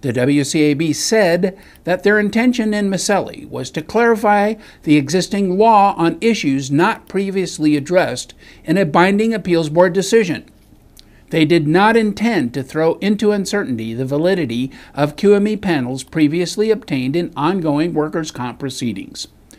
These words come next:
Nor did they intend to allow parties to challenge the timeliness of a panel request or the validity of panels to which they had not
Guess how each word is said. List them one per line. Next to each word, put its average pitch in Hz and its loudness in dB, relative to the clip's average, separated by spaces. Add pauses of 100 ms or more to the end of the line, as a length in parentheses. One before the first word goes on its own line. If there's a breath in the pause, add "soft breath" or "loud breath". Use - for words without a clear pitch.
(340 soft breath)
Nor 160 6
did 160 -2
they 170 2
intend 165 -2
to 165 -2
allow 175 0
parties 175 0 (300 soft breath)
to 165 -6
challenge 220 -2
the 214 2
timeliness 190 -2
of 143 -6
a 143 -4
panel 214 -4
request 202 -2 (600 loud breath)
or 233 8
the 160 -4
validity 208 4
of 135 0
panels 131 -6
to 156 -6
which - 0 (760)
they 175 0
had 143 0
not 180 0